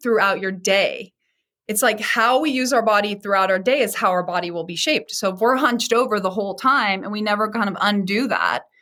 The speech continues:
then we're gonna be shaped like that. You see people walking down the street looking like that. That's the fascia gluing itself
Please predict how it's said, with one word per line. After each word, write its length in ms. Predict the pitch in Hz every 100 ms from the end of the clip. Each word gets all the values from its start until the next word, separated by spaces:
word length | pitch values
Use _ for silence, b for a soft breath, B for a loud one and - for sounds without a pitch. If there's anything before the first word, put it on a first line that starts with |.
| b -
then 120 | 262
we're 100 | 311
gonna 140 | 294
be 120 | 262 240
shaped 400 | - 247 - 214
like 180 | 180
that. 220 | 185 175 208
You 60 |
see 180 | 226 277
people 280 | 277 240 226
walking 360 | 226 233 233
down 180 | 233 233
the 60 | 233
street 320 | - 330 -
looking 320 | - 285 220
like 200 | 185 175
that. 220 | 190 185 190
That's 260 | 226 240
the 100 | 311
fascia 440 | - - 277 302 254
gluing 540 | 202 214 226 254 285
itself 600 | 277 - 190 170 311 -